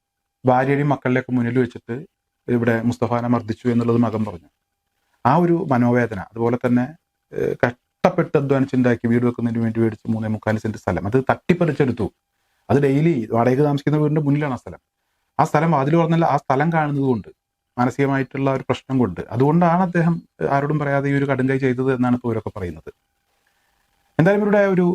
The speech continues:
വളരെ ദയനീയമായിട്ടുള്ള അവസ്ഥയാണ്. ഏഹ്, ഉമ്മയുടെ ആണെങ്കിലും അതുപോലെ തന്നെ ഹക്കീമിന്റെ ആണെങ്കിലും ഇവരുടെ മക്കളുടെ ആണെങ്കിലും ഒക്കെ വളരെ ദയനീയമായിട്ടുള്ള അവസ്ഥയാണ്. ആരാണ് ഇതിന് പിന്നിൽ പ്രവർത്തിച്ചത് എങ്കിൽ, ആരാണെങ്കിലും ശരി, അവർക്കെതിരെ വളരെ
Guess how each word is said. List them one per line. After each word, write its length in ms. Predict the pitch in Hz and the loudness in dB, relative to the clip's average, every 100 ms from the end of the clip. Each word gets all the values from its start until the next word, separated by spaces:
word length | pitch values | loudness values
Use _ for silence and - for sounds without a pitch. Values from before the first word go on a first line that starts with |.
| - _ | -4 _
വളരെ 200 | 135 143 156 | 0 2 2
ദയനീയമായിട്ടുള്ള 640 | 139 143 156 156 151 139 | 2 2 0 0 0 -2
അവസ്ഥയാണ്. 400 | 113 - 95 - _ _ _ _ _ _ _ _ | -2 -6 -10 -10 _ _ _ _ _ _ _ _
ഏഹ്, 240 | 123 120 117 120 | -2 0 2 2
ഉമ്മയുടെ 320 | 120 123 123 | 2 2 0
ആണെങ്കിലും 380 | 117 113 113 139 | -4 -6 -10 -10
അതുപോലെ 240 | 120 113 113 | -8 -4 -2
തന്നെ 160 | 117 117 | -2 -2
ഹക്കീമിന്റെ 440 | 110 - 117 113 | -2 -2 0 -2
ആണെങ്കിലും 300 | 113 107 110 113 | -4 -8 -14 -12
ഇവരുടെ 180 | 113 110 | -8 -10
മക്കളുടെ 320 | - 113 117 | -4 0 0
ആണെങ്കിലും 260 | 110 107 113 | -2 -10 -10
ഒക്കെ 120 | 123 | -6
വളരെ 220 | 123 151 | -2 0
ദയനീയമായിട്ടുള്ള 560 | 151 127 117 110 101 98 | 0 0 0 -2 -2 -2
അവസ്ഥയാണ്. 360 | 90 - 67 _ _ _ _ _ _ - | -4 -8 -20 _ _ _ _ _ _ 0
ആരാണ് 640 | 147 190 233 247 226 190 | 2 2 2 0 2 2
ഇതിന് 180 | 170 151 - | 2 0 0
പിന്നിൽ 300 | 123 117 113 101 - _ _ _ - | 0 0 0 -4 -8 _ _ _ -2
പ്രവർത്തിച്ചത് 500 | 113 98 107 107 98 | -2 -2 -4 -2 0
എങ്കിൽ, 220 | 90 - - _ _ _ _ _ _ _ - | -4 -8 -18 _ _ _ _ _ _ _ 0
ആരാണെങ്കിലും 560 | 127 196 226 175 135 113 | 2 4 2 0 0 -2
ശരി, 140 | 92 | -2
അവർക്കെതിരെ 460 | 98 110 - 117 113 113 | -4 -4 -6 -4 -2 0
വളരെ 240 | 113 | 0